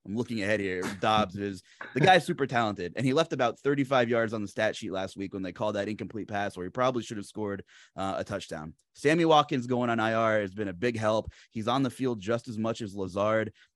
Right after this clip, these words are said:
Christian Watson did score um, last year, and he made a lot of E S P N highlights, but don't let it fool you. He's playing, like, thirty percent of the snaps only. Randall Cobb doesn't have much to offer.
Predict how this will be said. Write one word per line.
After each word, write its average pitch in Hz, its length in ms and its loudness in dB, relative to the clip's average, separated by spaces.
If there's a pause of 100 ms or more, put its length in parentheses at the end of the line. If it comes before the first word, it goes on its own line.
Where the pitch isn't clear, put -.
(140)
Christian 156 520 -2
Watson 127 460 0
did 139 240 -2
score 151 600 2 (380)
um, 156 280 2
last 151 280 0
year, 170 120 2
and 156 80 2
he 113 40 0
made 123 180 2
a 127 40 2
lot 120 180 4
of 117 60 0
E 123 120 2
S 117 100 0
P 107 200 -4
N 113 60 0
highlights, 131 340 0
but 107 140 -10
don't 170 220 4
let 233 100 8
it 202 100 2
fool 175 240 2
you. 101 100 2
He's 110 180 -4
playing, 165 380 -2
like, 131 180 2 (140)
thirty 151 240 0
percent 139 300 -2
of 123 60 2
the 113 60 0
snaps 123 400 -4
only. 85 340 -6 (400)
Randall 160 280 2
Cobb 156 260 2
doesn't 139 200 2
have 135 160 2
much 127 200 -2
to - 80 0
offer. 110 420 0